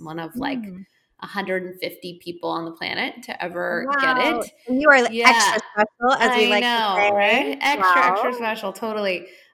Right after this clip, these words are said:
Speaker 1: Um, but it meant that I had benign masses growing everywhere throughout my abdomen and
Speaker 2: Mm.
Speaker 1: pelvis. And I
Speaker 2: Wow.
Speaker 1: knew that I would have to have a number of surgeries to remove the disease. And I was told there was a good chance I would lose my ovaries in the process.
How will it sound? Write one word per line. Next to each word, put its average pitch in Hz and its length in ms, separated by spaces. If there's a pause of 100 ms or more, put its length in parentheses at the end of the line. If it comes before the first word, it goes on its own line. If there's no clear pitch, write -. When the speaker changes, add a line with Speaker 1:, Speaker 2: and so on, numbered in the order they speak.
Speaker 1:
Um, 214 360
but 240 80
it 226 160
meant 254 300
that 285 100
I 294 40
had 202 560
benign 180 680
masses 175 480
growing 180 340
everywhere 175 440
throughout - 280
my - 120
abdomen 170 560
and 240 180
Speaker 2:
Mm. 190 60
Speaker 1:
pelvis. - 600 (100)
And 165 440 (140)
I 190 60
Speaker 2:
Wow. 196 160
Speaker 1:
knew 247 380
that 233 140
I 214 100
would 190 120
have 180 260
to 190 60
have 170 120
a 175 40
number 165 260
of 160 100
surgeries 175 720
to 180 80
remove 185 340
the 185 80
disease. 175 800
And 165 440 (480)
I - 60
was 190 160
told 196 240
there 202 100
was 190 140
a 180 60
good 175 160
chance 170 320
I - 20
would 175 160
lose 175 220
my 170 140
ovaries 156 500
in 98 80
the - 80
process. - 680